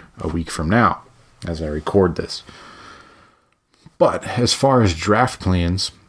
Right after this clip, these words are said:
I do have some big news. You may have seen it already on Twitter, but Dolphins talks, Reason,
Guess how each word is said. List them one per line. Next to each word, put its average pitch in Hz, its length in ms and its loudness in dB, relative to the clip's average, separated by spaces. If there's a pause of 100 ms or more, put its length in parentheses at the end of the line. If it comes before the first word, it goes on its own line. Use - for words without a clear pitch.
(580)
I 85 160 0
do 107 220 2
have 98 300 0
some 87 260 -2
big 101 180 2
news. 85 500 -2
You 90 120 -2
may 90 160 0
have 90 140 -2
seen 92 220 0
it 90 100 0
already 87 400 0
on 85 180 -2
Twitter, 85 460 -4
but - 260 -10
Dolphins 98 460 2
talks, - 560 -4 (840)
Reason, 95 600 2